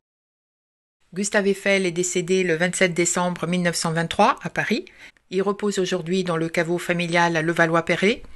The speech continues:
auprès de son épouse Marguerite. Si vous flânez dans Paris, dans le dix-septième, près du parc Monceau,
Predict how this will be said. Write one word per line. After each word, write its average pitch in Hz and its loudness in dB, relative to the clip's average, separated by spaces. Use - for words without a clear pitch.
auprès 165 -4
de 160 -4
son 156 -6
épouse 160 -8
Marguerite. 147 -6
Si - -8
vous 202 -4
flânez 208 0
dans 196 0
Paris, 196 0
dans 170 -6
le 156 -4
dix-septième, 190 -2
près - -6
du 156 -8
parc - -8
Monceau, 208 -6